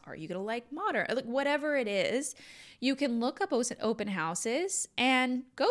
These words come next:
to them and, like, see what it would be like to live in that house.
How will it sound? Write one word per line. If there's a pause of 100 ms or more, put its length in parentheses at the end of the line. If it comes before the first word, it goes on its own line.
to
them
and,
like,
see
what
it
would
be
like
to
live
in
that
house.